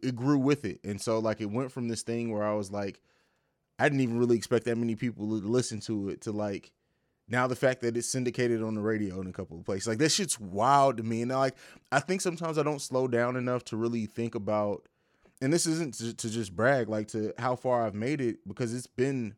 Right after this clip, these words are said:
hard ass work. Um,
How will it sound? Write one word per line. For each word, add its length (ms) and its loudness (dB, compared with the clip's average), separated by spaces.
hard 640 0
ass 580 -2
work. 460 0
Um, 580 -2